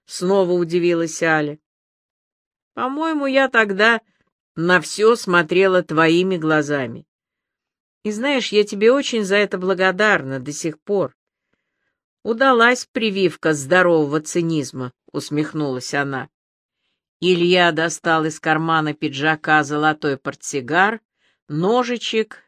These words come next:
Викторинокс, обрезал кончик длинной сигары. Аля наизусть знала эти его действия и смотрела, как знакомо двигаются его пальцы.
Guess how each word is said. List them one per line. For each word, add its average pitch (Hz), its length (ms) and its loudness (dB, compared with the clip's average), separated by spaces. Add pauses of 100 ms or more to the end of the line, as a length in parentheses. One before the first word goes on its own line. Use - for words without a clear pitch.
Викторинокс, 185 1200 -4 (680)
обрезал 226 560 0
кончик 147 480 -4
длинной 139 440 -2
сигары. 170 760 -2 (640)
Аля 190 300 2
наизусть 196 600 -2
знала 156 460 2
эти 156 320 -2
его 147 240 0
действия 147 640 -2
и - 20 -6
смотрела, 165 800 -2 (460)
как 139 240 -4
знакомо 160 640 0
двигаются 175 640 -2
его 165 200 0
пальцы. - 720 -4